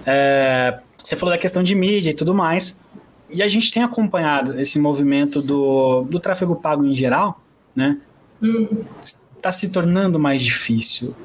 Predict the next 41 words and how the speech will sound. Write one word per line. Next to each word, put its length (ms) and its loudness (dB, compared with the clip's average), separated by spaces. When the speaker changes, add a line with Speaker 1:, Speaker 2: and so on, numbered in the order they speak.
Speaker 1:
está 280 0
trazendo 580 0
menos 240 0
resultados, 560 -2
está 140 -2
se 160 -4
tornando 560 0
mais 320 0
caro. 380 -2
Então, 180 -8
L 140 0
G 100 2
P 200 -4
D, 300 0
I 20 2
O 160 2
S 180 0
quatorze, 1200 0
tirou 280 -2
segmentação 580 0
do 80 -2
Facebook, 840 -2
reduziu 480 0
muito. 540 0
Uma 140 0
galera 520 2
entrando 440 0
na 100 0
pandemia, 560 0
investindo, 600 0
aumentou 760 0
a, 720 0
a, 80 0
a 20 2
demanda, 380 2
foi 160 -2
muita 380 -2
coisa 260 -2
ao 60 0
mesmo 240 0
tempo. 400 -2